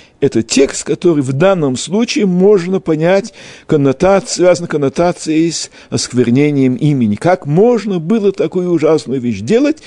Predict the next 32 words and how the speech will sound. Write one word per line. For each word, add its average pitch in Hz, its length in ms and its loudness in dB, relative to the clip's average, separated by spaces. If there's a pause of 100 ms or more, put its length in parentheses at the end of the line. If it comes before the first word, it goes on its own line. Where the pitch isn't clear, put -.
(360)
тем 175 260 2
более, 165 840 2 (560)
что - 400 -2 (280)
в - 80 -16
святое 156 680 2
место, 190 540 0 (340)
в - 80 -16
святое 165 400 2
время, 220 520 2 (600)
теперь 175 260 -2
святым 208 520 2
человеком, 170 600 0
и 185 80 -2
более 254 360 0
того, 262 280 0
он 233 140 2
был 196 120 -6
сыном 269 640 -2 (160)
спасителя, - 1000 -4 (180)
царя 147 480 0 (320)
Йоаша. - 540 -6 (400)
И, 127 60 0
кстати 160 380 -2
сказать, 139 200 -4
по 123 80 -8
поводу 139 220 0
осквернения 123 580 2
Азары, 107 320 0
то 104 140 -2
есть 101 100 -4
говорится 143 500 0
тоже, 330 420 0